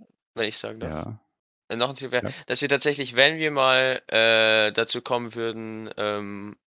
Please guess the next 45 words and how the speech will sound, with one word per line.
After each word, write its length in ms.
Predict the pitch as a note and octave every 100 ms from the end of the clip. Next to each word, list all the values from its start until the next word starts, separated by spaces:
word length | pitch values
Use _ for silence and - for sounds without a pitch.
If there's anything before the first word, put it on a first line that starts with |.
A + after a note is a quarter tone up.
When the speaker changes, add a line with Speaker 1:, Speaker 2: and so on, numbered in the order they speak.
| _ _ -
Speaker 1:
zu 120 | A#2+
recherchieren 560 | A2+ A#2 A#2 - D#3
über 180 | D#3 C3
Sachen 360 | A#2+ B2+ - A#2+
und 240 | G#2+ G#2
wir 80 | A2+
tatsächlich 340 | A2+ A2 A#2 A2+
interessante 480 | A2+ A#2 A2+ A2 A2+
Quellen 260 | - A#2+
hätten 220 | B2+ B2 -
Speaker 2:
Oder 200 | G2+ F#2
wenn 140 | G#2
wir 100 | G#2
Speaker 1:
oder 100 | G#2
Speaker 2:
ein 60 | G2+
Thema 340 | A#2 B2 A2+
haben, 320 | F#2 F2 F2 F2
wo 140 | E2+
man 160 | D#2+ E2
gut 100 | -
Speaker 1:
Ja, 280 | A#2+ A#2
Speaker 2:
recherchieren 420 | A2+ - - - -
kann. 160 | -
Speaker 1:
wo 100 | B2+
man, 200 | B2+ A#2+
oder 280 | - B2 B2
wenn 140 | B2+
wir 120 | B2+ B2
wirklich 220 | C#3 B2
was 160 | B2
haben, 160 | B2+ A#2+
was 160 | A#2 A2+
wir 80 |
euch 140 | A2 A2+
mitteilen 420 | C3 - A#2 A2+
wollen, 220 | A2+ A2+
weil 140 | G#2 G2
wir 40 |
das 160 | G#2+ A2+
in 80 |
der 80 | G#2+
Folge 300 | - A#2 A#2+
besprochen 440 | - - A2+ - A#2
haben, 280 | A2 A2
dann 400 | G#2 G#2 G2+ G2